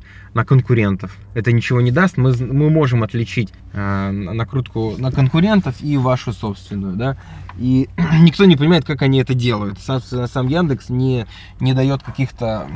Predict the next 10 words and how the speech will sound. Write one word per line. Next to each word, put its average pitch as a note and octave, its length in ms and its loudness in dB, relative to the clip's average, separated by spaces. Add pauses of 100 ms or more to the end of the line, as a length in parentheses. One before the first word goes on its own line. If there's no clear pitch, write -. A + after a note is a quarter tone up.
(420)
вменя-, B2 420 0
вменяемых, B2+ 680 0
э, - 40 -14 (560)
комментариев B2+ 540 0
по C3+ 80 -2
этому A#2+ 320 0
поводу. F#2 440 -6 (960)
Ситуация C3+ 340 0
довольно C#3 320 4
прикольная. F#3+ 680 6